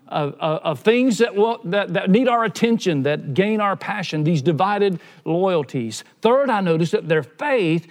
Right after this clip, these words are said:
slipped into one of inconvenience. As they thought about these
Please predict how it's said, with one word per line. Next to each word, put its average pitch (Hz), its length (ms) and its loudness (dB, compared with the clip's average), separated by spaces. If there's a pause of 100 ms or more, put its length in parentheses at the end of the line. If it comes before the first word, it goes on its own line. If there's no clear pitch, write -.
(180)
slipped 277 500 -4
into 226 260 0
one 202 220 0
of 196 100 -2
inconvenience. 214 1080 -4 (440)
As 262 320 0
they 285 280 0
thought 269 500 -2
about 202 340 0
these 180 360 0